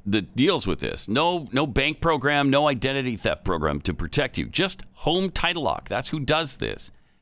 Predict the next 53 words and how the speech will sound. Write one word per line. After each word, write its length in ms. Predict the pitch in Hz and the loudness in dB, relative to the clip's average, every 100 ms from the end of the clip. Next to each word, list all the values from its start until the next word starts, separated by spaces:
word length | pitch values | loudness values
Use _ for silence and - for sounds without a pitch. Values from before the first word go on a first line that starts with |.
| - | -2
And 120 | 110 | 0
they 80 | 127 | 2
do 220 | 139 170 | 4 4
it 60 | 110 | 4
well. 340 | 123 127 73 | 4 4 4
They, 140 | 92 98 - - | 0 -2 -6 -2
they 180 | 107 | 0
cast 420 | 98 - 151 139 131 | 2 0 0 0 0
a 20 | |
net 400 | 104 139 156 - | 2 2 0 -2
around 300 | 113 110 107 | 0 2 2
your 120 | 95 | 2
home's 220 | 95 82 - | 0 0 2
title. 300 | 113 80 64 | 2 2 0
So 160 | 101 | -2
if 100 | 87 | 0
any 240 | 139 156 147 | 2 2 0
action 400 | 131 147 - 127 | -2 -2 0 0
goes 260 | 113 113 107 | 2 2 2
on 340 | 101 92 95 - - _ _ _ | 2 2 0 -6 -16 _ _ _
that 280 | 110 117 110 | 2 2 2
looks 240 | 123 165 - | 0 0 0
suspicious, 580 | - - 190 - 123 - | -2 -2 -2 0 -2 0
they 240 | 139 139 98 | 0 0 -2
let 320 | 117 151 165 | 0 0 0
you 180 | 143 143 | 0 2
know 280 | 135 110 117 | 4 4 4
and 100 | 123 | 2
they, 100 | 127 | 2
they 180 | - 113 | -2 0
call 320 | - 151 131 | 4 4 4
you 100 | 107 | 0
and 80 | 101 | 2
say, 300 | 123 110 110 | 2 2 2
"Hey, 200 | 147 117 | 0 0
is 120 | 107 | -2
this 220 | 147 - | -2 0
you 180 | 123 175 | 0 0
trying 220 | 165 156 | 0 0
to 80 | 156 | 0
sell 180 | 160 156 | 0 0
your 140 | 156 | 2
home?" 240 | 156 175 - - - - _ _ _ _ _ _ - | 2 2 -4 -14 -20 -20 _ _ _ _ _ _ 0
So 140 | 156 | 2
if 100 | 117 | 2
you're 120 | 160 | 2
getting 220 | 220 311 - | 2 0 2
credit 260 | 185 170 | 2 2
card 320 | - 165 170 151 | 4 6 6 4
or 100 | 90 | 2
loan 300 | 92 139 151 | 4 4 6
robocalls 720 | 131 135 139 131 131 127 131 | 4 4 2 2 4 4 4
or, 160 | 107 | 2